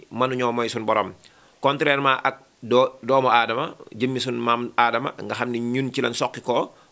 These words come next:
moom suñ borom boole na ci moom, ci biiram leer, waaye boole na ci lëndëm. Leer gi mooy ruu gi, waaye lëndëm gi mooy jëmmi yaram wi nga xam ne moom lañ tabaxee ci ban.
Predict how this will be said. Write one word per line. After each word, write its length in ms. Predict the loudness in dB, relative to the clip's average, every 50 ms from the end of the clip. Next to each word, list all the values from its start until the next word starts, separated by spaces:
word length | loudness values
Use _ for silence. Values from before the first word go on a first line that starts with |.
| _ -8
moom 180 | -6 -6 -4 -4
suñ 140 | -2 0
borom 240 | 2 2 2 2 4 4
boole 220 | 4 4 4 2
na 80 | 0 -2
ci 100 | -2 -2
moom, 340 | -2 0 0 -2 -2 -4 -8 -10 -12
ci 100 | -10 -6
biiram 340 | 0 2 4 4 4 4 4
leer, 360 | 4 4 4 4 2 0 -4 -4
waaye 200 | 0 0 2 2
boole 200 | 4 4 4 4 4
na 80 | 2
ci 100 | 0 0
lëndëm. 280 | 0 0 0 -2 -2 0
Leer 220 | 2 2 2 0 0
gi 60 | -2
mooy 220 | 0 2 2 4
ruu 220 | 4 4 4 2 2
gi, 160 | 0 -4 -6 -8 -14 _ -4
waaye 180 | -2 0 2 2
lëndëm 300 | 2 2 0 0 0 -2
gi 60 | -2 -2
mooy 260 | -2 0 -2 -2 0 0
jëmmi 480 | 0 0 0 -2 -2 -4 -4 -6 -8 -12 -20 _ _ -6
yaram 320 | 0 2 2 2 2 0
wi 100 | 0 -2
nga 100 | -2 -2
xam 120 | -2 -2 -2
ne 80 | -2
moom 140 | -2 -2 -2
lañ 120 | -4 -4 -2
tabaxee 300 | -2 -2 -2 -4 -6 -8
ci 80 | -4
ban. 200 | -2 -2 -2 -2